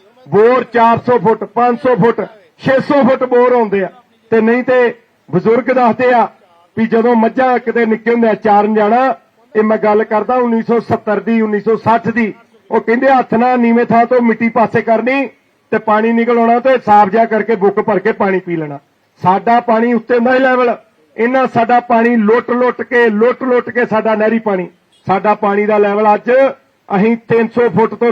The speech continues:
ਥੱਲੇ ਵਾਲਾ ਪਾਣੀ ਕੱਢਣ ਦੇ। ਕਿੱਥੇ ਸਾਡਾ ਦੋ ਚੋਂ ਪੰਜਾਂ ਫੁੱਟਾਂ ਤੋਂ ਪਾਣੀ ਨਿਕਲ ਆਉਂਦਾ ਸੀ। ਬਾਕੀ ਆਪਾਂ ਵੀ ਵਹਿੰਦੇ ਰਹੇ ਆ ਆਪਦੀ ਸੰਭਾਲ ਦੇ ਵਿੱਚ, ਆਪਾਂ ਵੀ ਵੇਖਿਆ ਆਪਣੇ ਦਸ ਪੰਦਰਾਂ ਫੁੱਟ ਹੱਦ ਵੀਹ ਫੁੱਟ ਟੋਏ ਹੁੰਦੇ ਸੀ,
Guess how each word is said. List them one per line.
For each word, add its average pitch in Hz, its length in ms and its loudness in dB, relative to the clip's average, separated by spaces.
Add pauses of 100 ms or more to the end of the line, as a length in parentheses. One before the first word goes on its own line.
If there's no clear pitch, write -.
ਥੱਲੇ 214 260 0
ਵਾਲਾ 214 160 2
ਪਾਣੀ 196 280 -2
ਕੱਢਣ 190 360 -4
ਦੇ। 185 120 -6 (440)
ਕਿੱਥੇ 254 300 0
ਸਾਡਾ 240 440 2 (320)
ਦੋ 240 220 2
ਚੋਂ 254 220 0
ਪੰਜਾਂ 233 340 2
ਫੁੱਟਾਂ 233 260 0
ਤੋਂ 254 100 0
ਪਾਣੀ 233 260 0
ਨਿਕਲ 233 220 0
ਆਉਂਦਾ 214 200 0
ਸੀ। 175 80 -4 (380)
ਬਾਕੀ 190 300 -2
ਆਪਾਂ 233 320 2
ਵੀ 285 120 2
ਵਹਿੰਦੇ 262 280 0
ਰਹੇ 247 140 2
ਆ 196 120 0 (100)
ਆਪਦੀ 185 300 -2
ਸੰਭਾਲ 202 360 0
ਦੇ 156 120 -6
ਵਿੱਚ, 147 180 -6 (400)
ਆਪਾਂ 233 300 0
ਵੀ 269 140 2
ਵੇਖਿਆ 233 420 0 (400)
ਆਪਣੇ 240 360 -2
ਦਸ 226 300 2
ਪੰਦਰਾਂ 240 300 0
ਫੁੱਟ 240 260 -2 (520)
ਹੱਦ 233 220 2
ਵੀਹ 254 260 -2
ਫੁੱਟ 233 240 -2
ਟੋਏ 220 300 2
ਹੁੰਦੇ 208 260 2
ਸੀ, 196 140 0